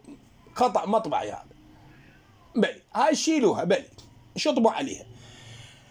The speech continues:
فالنسبة بينهما عموم وخصوص مطلق، إذ كل حديث خبر،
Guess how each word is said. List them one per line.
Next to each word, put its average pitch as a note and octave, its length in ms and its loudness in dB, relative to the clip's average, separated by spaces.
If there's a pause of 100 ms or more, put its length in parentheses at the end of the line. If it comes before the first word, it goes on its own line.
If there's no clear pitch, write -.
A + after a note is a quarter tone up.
(240)
فالنسبة A#3 640 0
بينهما A3 760 4
عموم A3+ 420 0
وخصوص G#3 760 2
مطلق، C#4+ 840 2 (400)
إذ B3+ 240 -2
كل C#4 580 0
حديث C#4+ 640 0
خبر، D#4 760 0